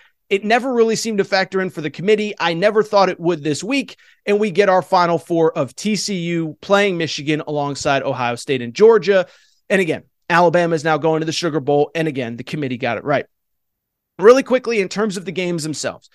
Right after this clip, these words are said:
I don't wanna spend a ton of time, like, totally, like, overanalyzing these games, right? Because we got a month to do that, and stuff's gonna change, and, like,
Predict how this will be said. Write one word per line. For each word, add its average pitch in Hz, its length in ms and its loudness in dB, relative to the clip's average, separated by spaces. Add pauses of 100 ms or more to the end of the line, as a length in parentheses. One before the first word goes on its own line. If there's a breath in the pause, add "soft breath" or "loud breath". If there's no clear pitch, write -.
(600 soft breath)
I 262 160 2
don't 320 240 -2
wanna 247 340 -4
spend 208 720 -2
a 165 140 -4
ton - 420 -4
of 214 100 -4
time, 190 440 -2
like, 139 180 -4 (220)
totally, 311 480 2
like, 202 200 2 (140)
overanalyzing 202 1000 0
these 151 180 -2
games, 123 320 -6
right? 151 260 0 (680 soft breath)
Because 233 240 2
we 285 80 0
got 254 100 6
a 196 60 4
month 208 240 2
to 208 80 -6
do 208 160 -6
that, 190 320 4
and 156 120 -4
stuff's - 360 -2
gonna 196 180 0
change, 196 720 -2
and, 180 160 -6
like, 185 220 -2